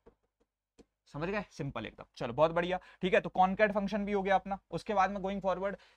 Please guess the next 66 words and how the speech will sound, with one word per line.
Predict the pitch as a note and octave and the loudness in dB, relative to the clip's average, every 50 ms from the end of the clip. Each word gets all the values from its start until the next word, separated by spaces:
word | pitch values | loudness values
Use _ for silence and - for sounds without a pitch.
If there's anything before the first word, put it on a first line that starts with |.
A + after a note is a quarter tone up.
| _ - | _ 2
इक्वल्स | G#3 G#3 _ _ - B3 B3+ B3 - - | 2 2 _ _ 8 8 8 8 4 2
क्या | - B3 | 6 6
होता | A3+ A#3 A3 C4 | 6 8 6 4
है, | B3 - | 0 0
इक्वल्स | - G3 _ - A#3 A#3 A3 - | -4 -10 _ 0 0 0 0 0
ये | A#3 A#3+ | -2 -2
चेकिंग | A#3 - G#3+ F#3+ F#3 G#3+ G#3 G3+ | -2 0 0 0 0 0 -4 -4
फंक्शन | - F3+ E3 D#3 - D3 A#2 | -4 -4 -6 -6 -8 -8 -10
है, | A2 _ _ _ | -10 _ _ _
ठीक | D#3 D#3 F3 | -6 -2 0
है, | F3 | 0
यहाँ | D#3 D#3 D3+ | 2 2 0
पर | D3+ - F3 E3+ | 0 0 -4 -4
से | E3+ F#3 | -4 -6
जो | D#3+ E3+ | -6 -6
ना | F3+ F#3 | -6 -6
ये | F#3+ F#3 G3+ | -6 -6 -8
चेकिंग | - - E3 D3+ - D#3 - | -6 -6 -6 -6 -6 -10 -4
वाले | C#3 C3 B2+ A#2 | -4 -4 -4 -4
हैं, | G#2 F#2+ _ _ _ _ _ _ _ | -8 -12 _ _ _ _ _ _ _
मतलब | D3+ E3+ F#3+ G3+ F#3+ | -4 0 0 2 2
ये | A3 G#3 | 0 -2
चेक, | - - F3+ D3+ - - _ _ _ _ _ _ | 2 2 2 2 2 -4 _ _ _ _ _ _
मान | - D#3 F3 G3+ | 0 0 2 4
लो | G#3+ | 4
हमारा | G#3+ A3+ A3+ A#3+ A3+ - - | 4 4 4 4 2 2 0
एक | G3+ A3 A3+ - _ - | -2 -2 -2 -4 _ -2
ए | G3+ G#3 | 0 0
है, | F#3 F3+ G3+ A3+ _ _ _ _ _ | 2 2 0 -2 _ _ _ _ _
ठीक | - D#3+ D#3 | -6 -2 -2
है, | F#3+ E3 - _ _ _ | -2 -2 -2 _ _ _
और | - D#3+ F3+ | 2 2 2
इसके | F#3+ - - A3 | 2 0 4 6
बाद | G3+ F#3+ F3 | 6 6 6
देखो | G#3 G#3+ A#3 - | 4 4 4 4
एक | - F#3+ G3+ G3+ - | 6 4 2 2 6
बात | G3 G#3+ G#3+ G3 | 6 6 8 8
याद | G3 G3 F#3+ | 6 6 6
रखना, | F#3+ F#3 G#3 A#3+ | 4 2 2 0
Java | G#3 F#3 E3 D#3+ F3 G3+ G3 | 4 4 4 6 6 4 4
is | F#3+ F#3 | 4 2
a | A#3 A#3 | -2 -4
case | _ - F#3+ F#3+ - - | _ -4 -4 -4 -4 -6
sensitive | D#3+ E3+ E3 E3 D3+ D3+ D3+ C3+ | -6 -6 -4 -4 -2 -2 -2 -2
language, | B2+ A#2 G#2+ G#2 A2 G#2 _ - _ - | -4 -6 -6 -8 -12 -12 _ -20 _ -8
ठीक | D#3 D#3+ E3+ | -6 -2 -2
है, | E3+ - - - - _ | -4 -4 -6 -20 -16 _
तो | - E3+ | -8 -6
मतलब | F#3 F3+ G#3+ G#3 | 0 0 2 2
यहाँ | G3+ G3+ | 2 2
पर | F3+ A#3+ | 0 0
केस | G#3 - G#3+ G3 F#3+ - | -4 -2 -4 -6 -6 -6
पे | _ A#3 A3 | _ 0 0
इफेक्ट | F3+ - F#3 F3+ _ | 0 0 -2 -4 _
पड़ता | - - D#3 C#3 _ C#3+ | -4 -4 -4 -2 _ -2
है। | C3 | -4
तो | B2 - C3 | -4 -4 -10
देखो | D3+ D3+ E3+ | -8 -8 -4
मैंने | E3+ E3+ F3 | -4 -2 -2
अगर | F#3 F3+ F#3 | 0 -2 0
मान | F#3 F3+ F3+ F#3 | 0 0 -2 -2
लो | F#3+ | -4
एक | G3+ - _ | -8 -8 _
प्रणय | - D#3 D3+ D#3 D#3 D#3 | -4 -2 0 0 0 0
ले | D#3 D#3 | -2 -4
लिया, | D3+ - D3+ D3 C#3 | -4 -4 -4 -4 -4